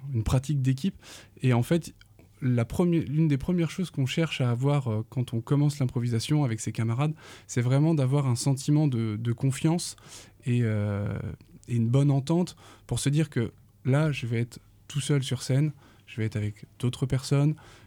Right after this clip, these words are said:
je vais, je vais fabriquer vraiment une histoire comme ça sur le moment présent et je peux compter sur mes camarades si jamais je sens que effectivement, euh,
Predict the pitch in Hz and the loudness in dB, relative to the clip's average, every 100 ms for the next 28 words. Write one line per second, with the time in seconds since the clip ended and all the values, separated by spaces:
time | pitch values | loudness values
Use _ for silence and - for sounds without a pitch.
0 | - 123 113 113 110 110 110 110 - - | -10 -4 -2 0 2 0 -2 -4 -8 -6
1 | 117 - 147 139 143 131 175 143 123 127 | -4 0 2 2 2 2 2 2 2 4
2 | 143 143 127 135 131 160 170 156 - 127 | 4 4 4 4 2 0 0 0 0 0
3 | - 156 - 120 117 123 139 151 143 131 | 2 -2 0 0 2 4 4 2 0 0
4 | 127 156 - - - - - - 117 - | 2 2 -2 -12 -10 -8 -6 -4 -2 0
5 | 190 170 143 175 156 131 123 123 120 139 | 2 2 0 0 2 2 2 2 2 2
6 | 151 - 127 123 143 131 120 - 156 143 | -2 -2 2 2 2 2 0 2 0 2
7 | 135 120 123 131 - 135 147 151 139 | 2 2 0 -4 -2 2 4 4 2